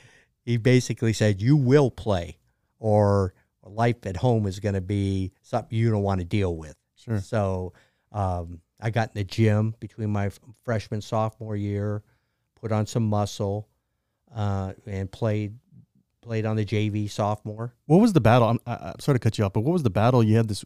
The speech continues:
Speaker 2: this weight issue you talk about, but you, you were athletic and you knew you wanted to be a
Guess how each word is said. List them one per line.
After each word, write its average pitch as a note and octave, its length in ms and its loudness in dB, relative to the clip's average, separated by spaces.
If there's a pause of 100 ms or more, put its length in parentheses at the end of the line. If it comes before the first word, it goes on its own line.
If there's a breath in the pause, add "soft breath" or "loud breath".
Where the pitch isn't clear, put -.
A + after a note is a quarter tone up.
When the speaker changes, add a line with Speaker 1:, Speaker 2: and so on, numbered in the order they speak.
Speaker 2:
this G#2+ 160 -8
weight A2 240 4
issue A#2+ 240 2
you A2 60 2
talk G#2 180 -2
about, G2+ 200 0
but G2+ 180 -4
you, G#2 120 -2
you G2 240 -4
were G#2+ 80 -4
athletic A#2 500 2
and G#2 140 2
you G#2 100 4
knew A2+ 180 6
you A2 200 6
wanted G#2+ 280 4
to F#2+ 60 -6
be G#2+ 400 -2
a - 40 -16